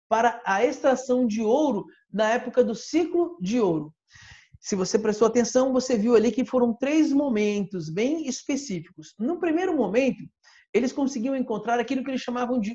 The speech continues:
ouro de aluvião. Quando, logo que chegaram na região, os primeiros mineradores encontravam este ouro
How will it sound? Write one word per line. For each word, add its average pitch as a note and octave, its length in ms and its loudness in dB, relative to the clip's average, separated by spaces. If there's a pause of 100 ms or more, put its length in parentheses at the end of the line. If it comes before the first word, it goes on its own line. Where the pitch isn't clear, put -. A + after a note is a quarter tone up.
ouro D#4 320 2
de C4+ 280 -4
aluvião. B3+ 840 2 (480)
Quando, C#4 640 2 (400)
logo B3+ 300 4
que D4+ 120 2
chegaram B3 520 2
na A3+ 80 2
região, G3+ 480 0
os - 100 -4
primeiros A3 380 0
mineradores G#3+ 640 -2
encontravam C#4 840 0
este C4 240 -4
ouro B3 300 2